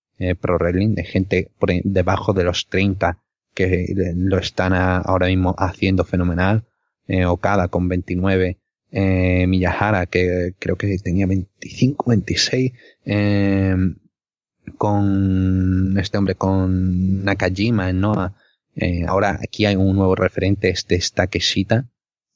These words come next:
Takeshita es un nuevo campeón y está aquí para marcar una diferencia. Y luego salió Endo, creo que han tenido ya la defensa,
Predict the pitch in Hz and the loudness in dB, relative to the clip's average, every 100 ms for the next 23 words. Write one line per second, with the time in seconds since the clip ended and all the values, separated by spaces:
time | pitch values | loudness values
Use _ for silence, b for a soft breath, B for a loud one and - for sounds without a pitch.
0 | - 87 85 90 - 98 92 85 90 90 | -6 -4 0 0 0 2 2 2 2 2
1 | 87 85 85 90 95 120 151 _ _ _ | 0 -2 -2 0 2 0 -2 _ _ _
2 | - 98 95 92 90 90 87 - - - | -2 0 2 4 2 2 0 -2 -4 -2
3 | 90 90 - 107 110 92 92 90 - 92 | 0 0 0 0 0 0 0 0 0 0
4 | 90 90 90 - 95 92 - 117 120 120 | 2 0 -2 0 0 0 -2 -4 -4 -10
5 | _ _ _ - 95 92 101 - 101 95 | _ _ _ -2 0 2 2 2 2 2
6 | 95 110 117 127 - 95 101 101 95 98 | 2 2 0 -2 -2 0 0 -2 -2 -2
7 | 95 101 98 98 95 92 90 95 - 107 | -2 0 0 2 2 0 0 0 0 0
8 | 110 - - - - 127 120 | 0 -2 -4 -2 0 0 0